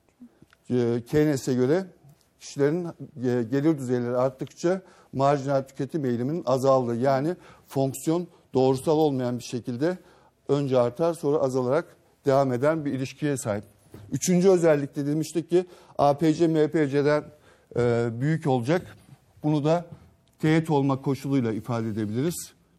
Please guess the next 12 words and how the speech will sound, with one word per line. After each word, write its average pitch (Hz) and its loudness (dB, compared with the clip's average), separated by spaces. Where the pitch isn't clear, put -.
Keynesyen 117 -4
tüketim 123 -8
fonksiyonunda. 120 -4
Ortalama 160 2
tüketim 160 -4
eğilimi 151 -2
kırk - -10
beş 160 -2
derecelik 135 -2
doğruyla 135 0
ifade 117 -4
ettiğimiz 143 -6